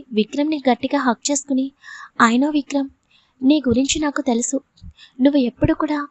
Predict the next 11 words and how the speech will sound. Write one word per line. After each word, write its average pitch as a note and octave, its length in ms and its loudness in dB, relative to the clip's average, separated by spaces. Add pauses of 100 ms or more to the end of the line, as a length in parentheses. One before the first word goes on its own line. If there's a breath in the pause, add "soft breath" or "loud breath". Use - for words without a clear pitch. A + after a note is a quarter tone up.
(100)
మా C4+ 120 6
గురించి C4+ 460 2 (240)
తప్పుగా B3+ 400 2
అనుకోవు. C4 460 -2 (1600 loud breath)
కానీ D#4 300 0 (340)
వైష్ణవిపై D4 680 0
ఉన్న C#4 180 0 (220)
ప్రేమ A#3 300 2
వలన C#4+ 300 0 (540 soft breath)
తనకేమన్నా D#4 680 0 (180)
ప్రాబ్లం A#3+ 420 0